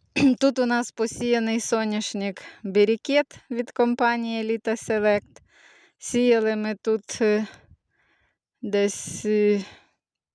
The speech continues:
сімнадцятого, сімнадцятого травня. Ой, ну ось такий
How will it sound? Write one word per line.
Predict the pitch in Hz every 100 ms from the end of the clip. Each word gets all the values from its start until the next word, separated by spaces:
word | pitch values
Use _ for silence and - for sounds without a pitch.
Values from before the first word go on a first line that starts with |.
| _ _
сімнадцятого, | - 202 202 208 233 233 - - - 190 190 180 185 _ _ _ _ _ _ _ _ _ _ -
сімнадцятого | - 208 208 214 202 - - - 196 196 190 190 190 185 _ _
травня. | 220 233 269 294 285 285 285 _ _ _ _ _ _ _ _ _ _ _ _ _ _ _ _ - - _ _ _
Ой, | 262 262 254 214 - -
ну | 247 311 311
ось | 320 -
такий | - 302 - 285 285